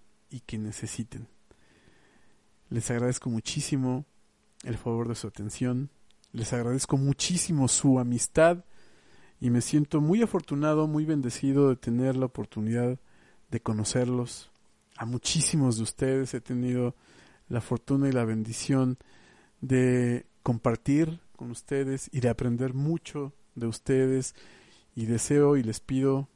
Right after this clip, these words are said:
y les agradezco porque así sea el próximo año, seguir contando con su amistad, seguir contando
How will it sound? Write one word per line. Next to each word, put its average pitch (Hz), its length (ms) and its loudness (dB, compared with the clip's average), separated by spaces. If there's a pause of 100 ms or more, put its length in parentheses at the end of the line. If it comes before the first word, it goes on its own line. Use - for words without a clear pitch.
y 123 120 -8
les 107 180 -2
agradezco 120 720 -6
porque 117 260 -10
así - 160 -8
sea 123 380 -6 (580)
el - 120 -4
próximo 120 440 -4
año, 120 300 -2 (440)
seguir 123 280 -4
contando 131 760 0
con 117 160 -2
su - 100 -6
amistad, 117 440 -6 (800)
seguir 127 340 -6
contando 135 840 0